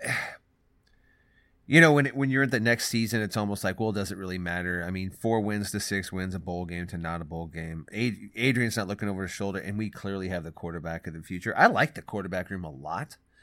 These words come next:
Um, so, I mean, everything we're hearing about, uh, McCaffrey, and then you still got Bunchy back there. I just think, and obviously Vedral. So, uh, better, I, it's a wash for me. That's, that's a push, I think.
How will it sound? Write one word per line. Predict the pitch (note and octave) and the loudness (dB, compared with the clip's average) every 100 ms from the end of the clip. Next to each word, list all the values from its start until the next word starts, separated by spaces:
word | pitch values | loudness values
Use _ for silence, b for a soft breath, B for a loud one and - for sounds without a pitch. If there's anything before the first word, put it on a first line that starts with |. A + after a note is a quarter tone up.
| b b b - | b b b -8
Um, | F#2+ E2 E2+ | -6 -6 -6
so, | - A2+ F#2+ | -2 0 2
I | |
mean, | G2+ G2+ | 0 0
everything | A2 C#3 C3+ C3 | 2 0 0 0
we're | G#2+ | 0
hearing | A2+ A2 A2 | -2 -2 -2
about, | E2+ E2 D#2+ | -4 -4 -4
uh, | D#2+ D2+ - | -6 -8 -8
McCaffrey, | F2 - G2+ A2+ - A#2+ B2+ - b b b b | -8 -2 0 0 -2 -6 -6 -10 b b b b
and | F#2 F#2+ | -6 -4
then | F#2 | -2
you | F#2+ | -4
still | - G2 | -2 0
got | G2+ F2+ | 0 0
Bunchy | G2 G#2 - | 0 -2 -2
back | G#2 G#2 A#2 | 0 0 0
there. | A2+ A#2+ - | -2 -2 -2
I | A2+ | -4
just | B2 - | -6 -4
think, | A2+ G#2 | -4 -4
and | A2+ A2+ G2+ _ - | -4 -4 -6 _ -8
obviously | F2+ G2 G#2 F#2+ | -4 -2 -2 -4
Vedral. | E2 G#2 A2+ G#2+ - _ _ | -2 -2 -2 -6 -8 _ _
So, | - - A2 G#2 | -8 0 2 4
uh, | F#2 F2 D#2+ - _ _ _ _ _ _ _ _ _ _ _ | 2 2 -2 -6 _ _ _ _ _ _ _ _ _ _ _
better, | G2 D#3 E3+ F3+ F#3 - | 6 8 8 8 6 6
I, | B2+ - | 2 2
it's | B2 B2 | -2 0
a | |
wash | G2+ G#2 G2+ - | 4 4 4 0
for | F2 | -6
me. | F2 | -4
That's, | F2+ F2 | -4 -4
that's | G2 F#2 | -6 -6
a | - | -6
push, | - D#2 - | -8 -8 -6
I | - | -8
think. | - F2 | -6 -10